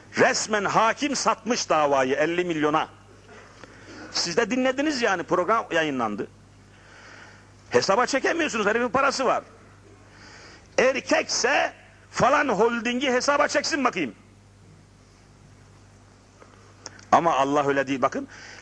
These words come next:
"Lenes'elennehum ecma'in", hepsini, hepsini bila istisna, herkesi hesaba çekeceğiz. "Amma kanu ya'melun", amel demek işte, yaptıkları her şeyden.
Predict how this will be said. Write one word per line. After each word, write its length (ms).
"Lenes'elennehum 1120
ecma'in", 800
hepsini, 720
hepsini 580
bila 220
istisna, 360
herkesi 500
hesaba 380
çekeceğiz. 720
"Amma 720
kanu 680
ya'melun", 1400
amel 440
demek 300
işte, 260
yaptıkları 580
her 180
şeyden. 420